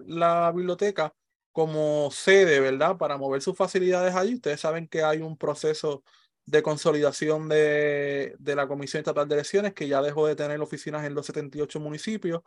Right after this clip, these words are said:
y que ahora va a tener unas oficinas básicamente de distrito. Eh, y que en ese proceso, ¿verdad? Pues alguien dijo, "Pues mira,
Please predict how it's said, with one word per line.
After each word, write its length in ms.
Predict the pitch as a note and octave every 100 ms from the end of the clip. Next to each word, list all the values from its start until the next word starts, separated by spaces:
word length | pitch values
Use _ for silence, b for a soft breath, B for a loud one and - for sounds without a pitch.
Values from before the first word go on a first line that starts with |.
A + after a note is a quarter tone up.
| b b b -
y 140 | D3+
que 100 | D3
ahora 340 | C#3 C#3+ E3 D#3
va 80 |
a 40 | D3
tener 240 | D#3 E3
unas 420 | D#3+ D#3 D3+ - _
oficinas 600 | - D3+ D3 - D#3+ D#3 D3+
básicamente 640 | C3+ C#3 E3 D#3 D#3 D#3+
de 140 | D#3+ D3+
distrito. 560 | C#3+ - G3+ F#3 D#3 _ _ _ _ _ _ D3+
Eh, 680 | D#3 D3+ D3 C#3+ C#3 C3 - b _ _ -
y 140 | F#3+
que 180 | F#3+ F#3+
en 80 | F3
ese 240 | F#3 A#3+
proceso, 500 | A3+ A#3 C4 D4 C#4 G#3
¿verdad? 280 | F#3 C#4+ E4+
Pues 160 | A3+
alguien 240 | F3+ F#3 G#3
dijo, 240 | C#4+ C#4+
"Pues 160 | F#3+ D#3
mira, 300 | D#3+ C3